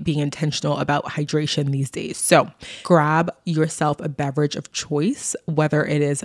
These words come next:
some water, whether it is a French seventy-five, which has been my drink of choice lately, ladies and gents, at the bar. Ask for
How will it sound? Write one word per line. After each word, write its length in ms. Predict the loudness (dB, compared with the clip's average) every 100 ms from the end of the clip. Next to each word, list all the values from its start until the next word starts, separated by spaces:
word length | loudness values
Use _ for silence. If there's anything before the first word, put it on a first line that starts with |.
| -10
some 300 | -2 -2 0
water, 600 | 0 2 2 4 4 2 -8 _
whether 380 | 4 6 8 6
it 260 | 4 0 2
is 340 | 2 2 0 0
a 80 | -2
French 560 | 0 2 2 0 -6 -8
seventy-five, 840 | -6 2 2 2 0 -2 0 2
which 200 | 2 2
has 120 | -2
been 280 | 0 0 2
my 100 | 2
drink 380 | 0 0 -2 -2
of 100 | -6
choice 380 | -2 -2 -2 -2
lately, 400 | -2 0 0 0
ladies 360 | 0 2 2 4
and 120 | 4
gents, 480 | 6 2 0 -10 -14 -14 -4 0
at 100 | 0
the 80 |
bar. 320 | 6 6 6 2 0
Ask 320 | 6 6 6 -2
for 400 | 6 8 8 6